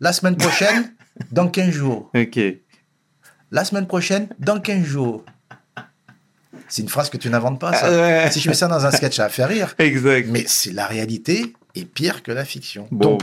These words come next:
Speaker 1: ceux qui nous disent, « Oui, vous nous stigmatisez, vous vous moquez, euh, nous les Africains ou les Antillais. »
Speaker 2: Ouais.
Speaker 1: ou... Non. C'est un hommage.
Speaker 2: D'accord. Bon, chapitre clos. Euh, je voudrais que tu me parles de ta rencontre avec les,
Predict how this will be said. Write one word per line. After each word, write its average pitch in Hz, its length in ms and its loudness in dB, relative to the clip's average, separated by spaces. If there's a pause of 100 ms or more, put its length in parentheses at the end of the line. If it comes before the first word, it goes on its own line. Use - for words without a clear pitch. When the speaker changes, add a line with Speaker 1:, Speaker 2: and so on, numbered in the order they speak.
(120)
Speaker 1:
ceux - 160 0
qui 170 120 -2
nous 170 60 4
disent, « 170 160 4
Oui, 269 180 2
vous 220 80 2
nous 214 80 4
stigmatisez, 185 520 0
vous 180 200 0
vous 180 40 4
moquez, 185 460 2
euh, 165 160 0
nous 165 180 -4
les 147 160 -2
Africains 170 520 -4
ou 165 80 -6
les 135 200 -4
Antillais. » 135 460 -6
Speaker 2:
Ouais. 104 360 2 (480)
Speaker 1:
ou... 190 60 -4
Non. 330 380 0 (920)
C'est - 260 -2
un 160 100 2
hommage. 170 500 -4 (160)
Speaker 2:
D'accord. 117 640 2 (280)
Bon, 113 280 4 (160)
chapitre 123 600 2
clos. 123 480 4 (920)
Euh, 120 220 4 (240)
je 131 120 2
voudrais 208 180 2
que 220 60 -6
tu 160 80 0
me 156 120 4
parles 185 300 2
de 143 80 4
ta 139 140 0
rencontre 139 340 0
avec 123 220 2
les, 110 500 2